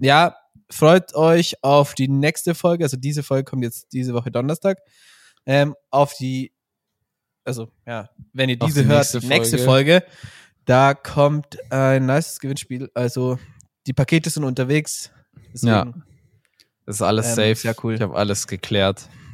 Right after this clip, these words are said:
Speaker 1: Ja,
Speaker 2: Freut mich
Speaker 1: sehr
Speaker 2: sehr.
Speaker 1: cool.
Speaker 2: Hätte ich irgendwie nicht
Speaker 1: Ja,
Speaker 2: gedacht.
Speaker 1: mich auch. Mich, ich auch nicht. Und, äh, mich freut's auch, dass, ähm, das so gut klapp-, geklappt hat bis
Speaker 2: Ja.
Speaker 1: jetzt. Und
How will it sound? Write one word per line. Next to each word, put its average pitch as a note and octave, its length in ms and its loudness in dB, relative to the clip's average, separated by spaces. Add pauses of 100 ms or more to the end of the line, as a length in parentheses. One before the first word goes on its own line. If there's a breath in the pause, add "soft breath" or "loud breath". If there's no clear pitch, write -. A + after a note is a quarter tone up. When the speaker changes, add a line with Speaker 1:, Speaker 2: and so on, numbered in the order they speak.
(920 soft breath)
Speaker 1:
Ja, A#2+ 320 -4
Speaker 2:
Freut A2+ 220 2
mich - 60 -6
Speaker 1:
sehr G#2 160 0
Speaker 2:
sehr. F#2+ 180 0
Speaker 1:
cool. A2+ 240 -4
Speaker 2:
Hätte A#2+ 200 4
ich B2 100 2
irgendwie A#2+ 180 4
nicht A2+ 240 0
Speaker 1:
Ja, D#3+ 60 6
Speaker 2:
gedacht. E3+ 160 4
Speaker 1:
mich D#3+ 160 0
auch. C3+ 240 2 (560 soft breath)
Mich, E3 260 4
ich E3 240 -6
auch F3 160 2
nicht. A#3+ 260 -2
Und, E3+ 260 -2
äh, D3 120 -10
mich C#3+ 380 -6
freut's D#3+ 260 0
auch, D#3 160 0
dass, - 380 -4
ähm, C3+ 400 -10 (120)
das C3+ 160 -14
so C#3 120 -8
gut C3 180 -12
klapp-, - 380 -8
geklappt D3 400 -6
hat G#3 140 -6
bis G#3 100 -2
Speaker 2:
Ja. F3+ 140 2
Speaker 1:
jetzt. F#3 200 -6 (600 soft breath)
Und C3+ 500 -4